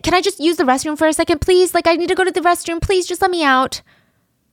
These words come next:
Young tries one last time to physically push back against the men that are holding him up against the wall.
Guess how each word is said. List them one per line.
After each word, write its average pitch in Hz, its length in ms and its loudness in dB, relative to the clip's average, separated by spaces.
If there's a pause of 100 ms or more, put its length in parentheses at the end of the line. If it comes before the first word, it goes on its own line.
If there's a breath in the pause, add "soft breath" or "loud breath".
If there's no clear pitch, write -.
(560)
Young 254 320 0
tries 254 360 0
one 202 300 0
last 226 280 -2
time 185 360 -4
to - 140 -4
physically 208 520 -2
push - 420 0
back 233 280 0
against 208 340 -2
the 208 80 -2
men 190 360 0 (300 loud breath)
that 214 100 2
are 208 240 2
holding 349 340 2
him 277 140 2
up 214 140 0
against 196 240 -2
the 196 80 0
wall. 165 280 2